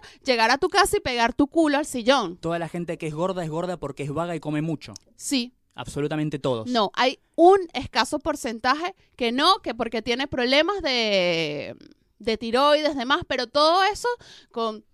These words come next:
Speaker 1: eh, con nutrición, comiendo sano, se, se arregla.
Speaker 2: Perfecto. Y entonces, co-, entonces, porque ser gordo está mal, es algo que debería avergonzarte, es una mierda y no,
Speaker 1: No
Speaker 2: no
Speaker 1: digo que debería avergonzarte, pero es que esa
Speaker 2: No,
Speaker 1: gente se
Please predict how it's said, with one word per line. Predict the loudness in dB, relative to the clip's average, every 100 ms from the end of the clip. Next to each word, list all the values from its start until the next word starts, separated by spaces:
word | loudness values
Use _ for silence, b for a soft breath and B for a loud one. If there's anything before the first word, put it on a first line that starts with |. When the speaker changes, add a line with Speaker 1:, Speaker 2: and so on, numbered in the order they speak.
| _ _ _ -12
Speaker 1:
eh, | -10 -8 -8 -8 -8 -10 _ _
con | -6 -4
nutrición, | -4 -4 -6 -2 -2 -2 -2
comiendo | -4 -2 -4
sano, | 0 0 0 -4 b b b
se, | -12 -2 -2 -4 _ -20 _ _
se | -10 0
arregla. | 0 2 -2 -4 -8
Speaker 2:
Perfecto. | -8 -8 -8 -10 -14 -12
Y | -8
entonces, | -6 -6 -8 -16
co-, | -20 -18
entonces, | -12 -8 -8 -8 -14 _
porque | -12 -12
ser | -8 -6
gordo | -2 -2 -4
está | -6 -6
mal, | -4 -2 -4 -6
es | -12 -8
algo | -6 -6
que | -6
debería | -6 -6 -4
avergonzarte, | -4 -4 -4 -4 -4 -4 -6 -10 -10
es | -12
una | -6
mierda | -4 -4 -4 -8
y | -6
no, | -4 -2
Speaker 1:
No |
Speaker 2:
no | -2
Speaker 1:
digo | -2 -2 -2
que | 0
debería | 0 0 2 2
avergonzarte, | 2 -2 -4 2 2 2 0
pero | 0
es | 0
que | 0
esa | 4 4
Speaker 2:
No, | 6
Speaker 1:
gente | 4 4 -2
se | 0